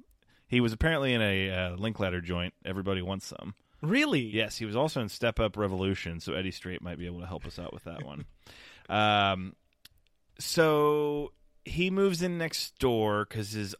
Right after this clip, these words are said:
Speaker 1: uncle lives there, and his uncle's old and needs someone to take care of him, right?
Speaker 2: His uncle is having some sort of surgery, uh, some serious procedure where everybody's, like, joking around about it.
Speaker 1: He's, like, getting a bone marrow transplant, and
Speaker 2: Right,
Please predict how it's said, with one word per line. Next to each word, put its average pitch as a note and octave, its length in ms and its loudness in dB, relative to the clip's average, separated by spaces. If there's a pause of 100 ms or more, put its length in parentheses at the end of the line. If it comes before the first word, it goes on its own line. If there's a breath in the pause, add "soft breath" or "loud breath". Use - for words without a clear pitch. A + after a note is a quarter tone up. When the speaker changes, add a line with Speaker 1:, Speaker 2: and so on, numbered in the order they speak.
Speaker 1:
uncle B2+ 500 0
lives G2+ 280 0
there, G2 160 0
and G2 80 -4
his F#2 120 -6
uncle's G#2+ 420 -2 (120)
old G2+ 320 0
and F#2 100 -2
needs F#2+ 180 -4
someone G2 220 -4
to F2 120 -12
take F2+ 100 -6
care F2+ 240 -4
of E2 80 -8
him, D2+ 200 -10
right? G2 360 -6
Speaker 2:
His D3 180 -2
uncle G#3 300 0
is D#3+ 100 -2
having D#3 220 -4
some D#3 200 -6
sort C#3+ 240 -4
of A#2+ 120 -8
surgery, F3 800 -4 (200)
uh, A#2 340 -8 (500 soft breath)
some C4+ 200 -2
serious A3 360 2
procedure D3+ 420 0
where D3+ 120 2
everybody's, D#3+ 340 4
like, C3+ 160 -4 (240)
joking C#3+ 320 0
around C3 240 -4
about A2 240 -10
it. - 100 -20 (500 loud breath)
Speaker 1:
He's, C3+ 140 2
like, E3+ 80 8
getting E3+ 160 8
a C#3 60 6
bone A#2+ 280 8
marrow G2 220 4
transplant, F#2+ 680 -2
and G2+ 100 0
Speaker 2:
Right, G#2+ 80 8